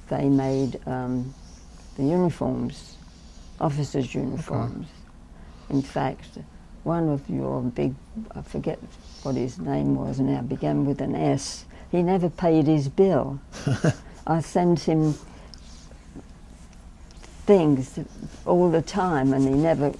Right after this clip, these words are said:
Speaker 1: he probably never saw them, you know. He was a
Speaker 2: <laughs>
Speaker 1: big wig, you know, in
Speaker 2: Yeah.
Speaker 1: the whatever. But, um, that's where I was when I met my husband. I worked for that company.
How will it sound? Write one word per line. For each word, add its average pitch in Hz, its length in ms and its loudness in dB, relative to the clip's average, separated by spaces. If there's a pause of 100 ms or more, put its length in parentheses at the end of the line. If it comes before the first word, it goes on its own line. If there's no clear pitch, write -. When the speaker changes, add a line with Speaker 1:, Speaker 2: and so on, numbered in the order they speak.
(120)
Speaker 1:
he 190 100 8
probably 156 500 6
never 147 260 6
saw 226 420 6
them, 120 300 2
you 196 120 6
know. 135 160 2 (100)
He 151 80 -2 (180)
was 127 120 -4
a 127 160 -4 (800)
Speaker 2:
<laughs> - 60 -10
Speaker 1:
big 185 160 10
wig, 135 440 6
you 160 120 2
know, 139 220 2
in 139 160 2
Speaker 2:
Yeah. 135 80 8
Speaker 1:
the 131 220 2 (380)
whatever. 139 600 -2 (840)
But, 135 460 -4
um, 135 460 0 (380)
that's - 400 -2
where 147 340 0
I 135 140 0
was 135 580 -2 (600)
when 139 300 2
I 139 80 2
met 135 240 2
my 135 200 0
husband. 143 600 -4 (720)
I 131 100 -4
worked 127 400 -6
for 139 160 -8
that 131 240 -8 (320)
company. 139 500 -8